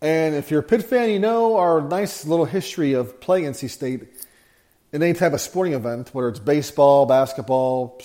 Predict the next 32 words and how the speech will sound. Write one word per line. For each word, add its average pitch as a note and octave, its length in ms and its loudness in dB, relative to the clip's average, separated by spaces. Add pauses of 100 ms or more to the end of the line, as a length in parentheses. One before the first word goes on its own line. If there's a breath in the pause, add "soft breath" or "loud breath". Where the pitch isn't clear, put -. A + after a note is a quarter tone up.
(200)
you D3 80 -16
know, B2+ 320 -10 (120)
whatever. B2 440 -2 (1600 soft breath)
We D#3 160 2
always E3 360 4
seem E3 220 -6
to C#3+ 80 -4
have C#3+ 320 -4
some C#3+ 220 -8
sort C3+ 280 -4
of - 60 -14
trouble C3+ 220 0
with A#2 340 -4
N C#3 120 -8
C B2 160 -12
State, C3 300 -8
no B2+ 100 -12
matter B2 260 -6
who B2+ 240 -6
the, B2 240 -2
uh, G#2+ 280 -4 (1120)
you F#3+ 100 -10
know, B2+ 220 -6 (600 soft breath)
what D#3+ 160 -4
the C3+ 60 -6
sport D3 320 -4
is. G#2+ 340 -12 (1700)
So D#3+ 200 -4
that's C#3 220 2
getting F3 320 0
very, D3 360 0
very, C3 460 -2